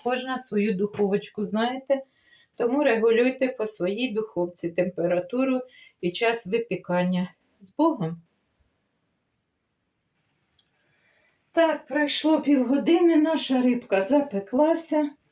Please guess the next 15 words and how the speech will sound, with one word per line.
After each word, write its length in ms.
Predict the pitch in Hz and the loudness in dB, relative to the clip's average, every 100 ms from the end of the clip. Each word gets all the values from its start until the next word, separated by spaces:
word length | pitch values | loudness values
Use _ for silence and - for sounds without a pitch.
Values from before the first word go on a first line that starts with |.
| _ _ _ _ _ - | _ _ _ _ _ -4
пахне 460 | 269 277 - 233 | 0 0 0 -4
смачно. 800 | 220 - 233 311 339 - 302 302 - | -4 -6 -2 0 0 -4 -4 -4 -4
Ой, 300 | 220 294 - - _ _ _ _ _ _ _ - | -4 -4 -6 -20 _ _ _ _ _ _ _ -8
треба, 280 | 202 196 233 | -6 0 6
мабуть, 440 | 254 247 254 262 | 8 8 4 0
рукавичку 760 | 277 269 285 277 262 262 - 247 | 0 0 -2 2 2 0 -2 -2
вдягнути, 580 | 254 294 254 202 220 - _ _ _ _ _ _ - - - | 0 2 4 2 0 -12 _ _ _ _ _ _ -20 -20 -8
бо 100 | 220 | -6
гаряче. 720 | 214 262 247 226 233 - 262 - - - - - - - - _ _ | -2 -2 0 0 -2 -6 -6 -8 -12 -20 -20 -20 -20 -20 -20 _ _
Ось 220 | - 254 - | -12 -12 -8
так. 340 | - 220 220 - - _ _ - - - - - _ _ - | -2 -2 -2 -12 -20 _ _ -20 -20 -20 -20 -20 _ _ -14
Така 260 | 233 247 | -12 -8
смакота 640 | 240 - 220 - 208 - 214 | -8 -6 -8 -4 -6 -2 -2
вийшла, 560 | 226 254 262 - 277 254 | 2 2 2 0 2 2
красота. 840 | 226 226 220 - - - 240 262 | 0 -10 -10 -8 -8 -2 4 4